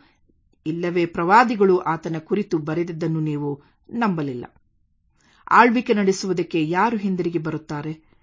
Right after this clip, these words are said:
ಅಬ್ರಹಾಮನೋ, ಮೋಶೆಯೋ, ದಾವೀದನೋ ಅಥವಾ ಬೇರೆ ಕೆಲವು ಪ್ರವಾದಿಗಳು ಆಳ್ವಿಕೆ ನಡೆಸುವುದಕ್ಕೆ ಹಿಂದಿರುಗಿ ಬರುತ್ತಾರೋ?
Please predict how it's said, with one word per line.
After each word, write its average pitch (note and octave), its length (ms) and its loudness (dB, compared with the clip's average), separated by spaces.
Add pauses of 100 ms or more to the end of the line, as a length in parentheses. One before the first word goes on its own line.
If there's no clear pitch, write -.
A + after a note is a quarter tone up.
(280)
ಅಬ್ರಹಾಮನೋ, G3 800 2 (360)
ಮೋಶೆಯೋ, A3 720 2 (440)
ದಾವೀದನೋ A#3 580 4 (440)
ಅಥವಾ F#3 560 -2 (260)
ಬೇರೆ C#4 380 0
ಕೆಲವು A3 400 6
ಪ್ರವಾದಿಗಳು F3 640 0
ಆಳ್ವಿಕೆ F#3 500 -2
ನಡೆಸುವುದಕ್ಕೆ D#3 640 -6
ಹಿಂದಿರುಗಿ D#3 420 -6
ಬರುತ್ತಾರೋ? E3+ 680 -6